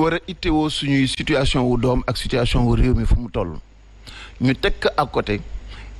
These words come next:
indi ay négociation waki deal politique. Je pense que ni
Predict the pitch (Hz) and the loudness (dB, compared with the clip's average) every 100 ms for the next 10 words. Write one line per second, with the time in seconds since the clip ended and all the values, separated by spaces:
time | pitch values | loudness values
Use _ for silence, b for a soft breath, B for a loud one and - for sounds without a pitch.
0 | - 196 202 - 156 151 156 147 131 139 | 2 4 4 4 2 2 0 0 2 2
1 | 131 147 131 120 123 143 156 - - - | 2 0 2 2 2 0 -4 -10 -14 -16
2 | - - - 143 131 190 196 - - - | -16 -16 -12 -8 0 2 4 4 2 2
3 | - - - - b b b - 123 - | -10 -10 -20 -20 b b b -4 2 2
4 | - - 151 - 123 120 131 | 4 2 2 0 0 0 -2